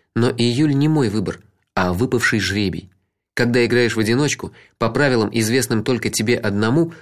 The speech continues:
отступать от них нельзя ни на шаг. Иначе незримый и неизъяснимый партнёр, чьё гипотетическое присутствие наполняет твоё бодрствование хоть каким-то подобием смысла,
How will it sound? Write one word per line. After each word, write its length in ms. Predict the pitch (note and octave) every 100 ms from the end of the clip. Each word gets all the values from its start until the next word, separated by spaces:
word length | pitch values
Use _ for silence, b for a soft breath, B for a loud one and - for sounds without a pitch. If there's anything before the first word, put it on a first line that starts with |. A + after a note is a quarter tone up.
| B
отступать 520 | A2 - B2+ A#2+ C3
от 100 | A2+
них 180 | A#2+ G#2+
нельзя 260 | A2 G2+ A2
ни 100 | G2+
на 120 | G#2
шаг. 320 | - D2+ - _ _ _ _
Иначе 340 | A2+ A2+ A#2 A#2
незримый 500 | A2+ G#2+ A#2+ C#3 A2+
и 160 | G#2
неизъяснимый 680 | G#2+ A2 G2 A#2+ - C3+ G2
партнёр, 520 | - F#2 G2+ D#3 C#3 B B B
чьё 220 | - A#2+
гипотетическое 800 | A2+ A2+ B2 C3 B2+ - - G2
присутствие 500 | A2+ B2+ A2 - G2
наполняет 460 | F#2+ A2+ A2+ G#2 F2+
твоё 240 | G2+ G#2
бодрствование 680 | F#2+ B2 G2+ F#2 F#2+ F#2 F#2
хоть 200 | G2 -
каким-то 420 | A2 A2 A#2+ -
подобием 460 | F#2+ G2 G#2+ G2+ G2
смысла, 420 | - F#3+ -